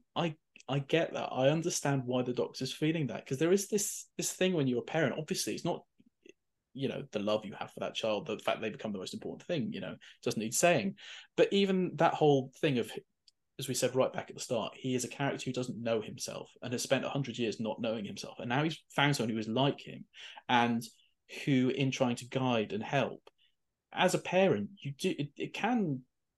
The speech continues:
it can help you in some ways understand yourself a bit better because you're forced to be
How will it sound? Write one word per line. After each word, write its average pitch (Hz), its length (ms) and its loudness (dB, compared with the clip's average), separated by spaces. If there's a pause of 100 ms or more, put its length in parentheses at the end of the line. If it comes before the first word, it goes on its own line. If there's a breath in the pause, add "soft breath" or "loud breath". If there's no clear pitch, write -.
(180)
it 131 160 2
can 208 180 2
help 160 320 0
you 117 80 0
in 117 60 -2
some 147 180 2
ways 113 160 0
understand 113 380 -2
yourself 160 340 0
a 98 60 -2
bit 98 160 -2
better - 260 -8
because - 240 -6
you're 143 120 0
forced - 560 0
to 135 120 -4
be 110 600 2